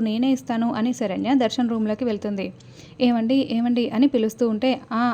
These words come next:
అని దర్శన్ అంటాడు. "ఏవండి" అని శరణ్య అంటే, "ఆ అన్నాను, వినిపించలేదా?" అని దర్శన్ కోప్పడుతూ ఉంటాడు. "మీకోసం భోజనం తెచ్చానండి" అని శరణ్య చెప్తూ ఉంటే,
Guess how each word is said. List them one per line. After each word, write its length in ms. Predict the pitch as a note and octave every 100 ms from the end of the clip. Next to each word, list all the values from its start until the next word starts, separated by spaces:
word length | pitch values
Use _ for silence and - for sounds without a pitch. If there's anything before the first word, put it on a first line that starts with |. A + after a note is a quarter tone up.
| -
అని 160 | A3 D4+
దర్శన్ 360 | A3+ G#3 A#3
అంటాడు. 340 | G#3+ G3 F#3+ F#3+ - - - -
"ఏవండి" 420 | - A#3 C4+ C4+ C4+
అని 220 | A3 B3
శరణ్య 380 | C4 A3+ G3+ A3
అంటే, 220 | A#3 G3+ B3
"ఆ 100 | A3 A3+
అన్నాను, 320 | G3 A3+ A#3+
వినిపించలేదా?" 680 | A3+ G#3 A3 C4 C4 A#3+ B3+ C#4+
అని 180 | A3+ D4+
దర్శన్ 400 | A#3 G3+ - B3
కోప్పడుతూ 500 | C#4 A3+ A3 A3 G#3+
ఉంటాడు. 300 | A3 G#3+ G#3 - - - -
"మీకోసం 400 | A3 G#3+ G3+ D4+
భోజనం 320 | C4 G#3+ A3 C#4+
తెచ్చానండి" 520 | C4+ C4+ C4 A#3 A#3+
అని 180 | A#3+ C4
శరణ్య 280 | C4 G#3 A#3
చెప్తూ 280 | A#3+ - A#3
ఉంటే, 220 | A3